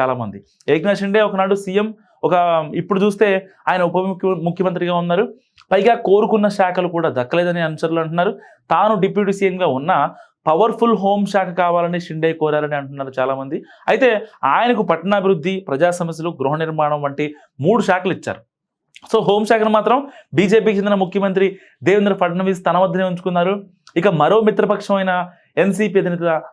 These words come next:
అజిత్ పవార్కి అతి ముఖ్యమైన ఆర్థిక శాఖతో పాటు ప్లానింగ్, ఎక్సైజ్లు శాఖలు ఇచ్చారు. ఈ శాఖలు పంచడానికి కూడా నాలుగు వారాలు చర్చలు జరిపి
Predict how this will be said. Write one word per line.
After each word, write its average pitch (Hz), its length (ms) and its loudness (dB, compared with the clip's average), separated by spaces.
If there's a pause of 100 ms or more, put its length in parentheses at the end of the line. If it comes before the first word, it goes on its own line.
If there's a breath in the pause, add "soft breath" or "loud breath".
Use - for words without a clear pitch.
అజిత్ 165 320 0
పవార్కి 160 460 0
అతి 156 240 0
ముఖ్యమైన 170 500 -2
ఆర్థిక 151 420 0
శాఖతో 143 360 -4
పాటు 135 400 -2 (320 loud breath)
ప్లానింగ్, 180 420 0
ఎక్సైజ్లు 165 600 -2
శాఖలు 151 340 -4
ఇచ్చారు. 160 380 -2 (340 loud breath)
ఈ 220 140 2
శాఖలు 208 340 2
పంచడానికి 165 380 -2
కూడా 151 140 -2
నాలుగు 151 440 0
వారాలు 151 340 2
చర్చలు 139 360 -6
జరిపి 143 360 -4